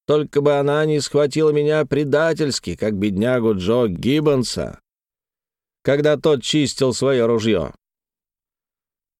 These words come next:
Ну что она? Дернул за спусковой крючок, пырнул штыком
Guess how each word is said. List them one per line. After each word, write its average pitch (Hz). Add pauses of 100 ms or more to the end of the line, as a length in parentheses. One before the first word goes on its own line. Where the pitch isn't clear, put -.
(140)
Ну 185
что 190
она? 90 (580)
Дернул 165
за 160
спусковой 170
крючок, 170 (520)
пырнул 185
штыком 165